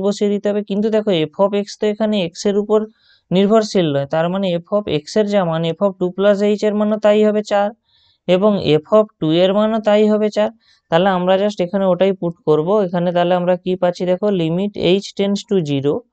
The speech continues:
এখানে আমরা পেয়ে যাব four minus four by h। তো ultimately আমরা কি পাচ্ছি এখানে, না, limit h tends to zero, zero by h, আর আমরা জানি জিরো by h মানে এখানে জিরোই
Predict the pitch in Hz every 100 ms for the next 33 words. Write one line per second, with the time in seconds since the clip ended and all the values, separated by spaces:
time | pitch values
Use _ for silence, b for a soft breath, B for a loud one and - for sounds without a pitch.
0 | _ _ _ _ _ - 156 190 185 190
1 | 190 190 185 190 190 185 _ 147 147 175
2 | _ _ _ _ _ _ _ _ _ 151
3 | 151 165 175 196 196 _ - 147 139 147
4 | 185 _ _ _ - 139 139 156 170 135
5 | 131 127 - _ _ _ _ _ 151 143
6 | 147 175 190 190 196 190 190 190 190 190
7 | 190 202 190 190 202 202 185 165 156 165
8 | 208 - - 151 180 - 190 185 185 -
9 | 185 139 135 143 214 _ _ _ - 147
10 | 185 208 202 208 202 202 208 - _ _
11 | _ - 160 170 175 185 180 156 160 180
12 | 185 185 185 185 185 185 185 185 185 185
13 | 170 170 185